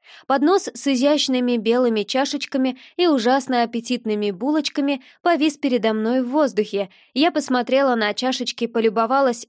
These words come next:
посмотрела ещё раз. Я не знаю, что именно меня смутило, но интуиция, которая в Велоре вдруг заработала на удивление эффективно, снова включила перфоратор и принялась методично долбить им в мой висок.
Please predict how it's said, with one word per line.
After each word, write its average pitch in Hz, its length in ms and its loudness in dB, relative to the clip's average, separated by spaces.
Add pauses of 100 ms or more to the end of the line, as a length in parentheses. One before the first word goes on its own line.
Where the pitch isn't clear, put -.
посмотрела 285 560 0
ещё 254 580 -2
раз. 196 260 -6 (320)
Я 269 280 0
не 285 140 2
знаю, 247 360 0
что - 180 0
именно 226 460 0
меня 214 320 -2
смутило, 202 640 -6 (220)
но 277 200 2
интуиция, 247 680 0
которая 233 500 0
в 208 40 -6
Велоре 214 520 0
вдруг 214 300 -6
заработала 214 640 -2
на 208 160 -2
удивление 214 640 -2
эффективно, 226 800 -4 (260)
снова 381 460 2
включила 285 560 0
перфоратор 269 720 0 (220)
и 285 80 0
принялась 240 640 0
методично 269 760 0
долбить 240 540 0
им 277 280 -2
в 226 160 -2
мой 214 260 0
висок. - 560 -6